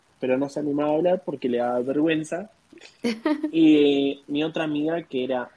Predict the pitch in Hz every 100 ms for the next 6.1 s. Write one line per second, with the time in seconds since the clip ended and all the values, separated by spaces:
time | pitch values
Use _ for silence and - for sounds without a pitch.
0 | _ - 143 135 - _ 143 139 - 123
1 | 120 127 120 120 120 151 151 185 - _
2 | _ _ _ _ _ _ - 147 147 156
3 | 170 196 226 - - - - 143 143 135
4 | 135 123 117 107 _ _ _ 160 190 185
5 | 156 170 226 156 117 107 - 113 123 110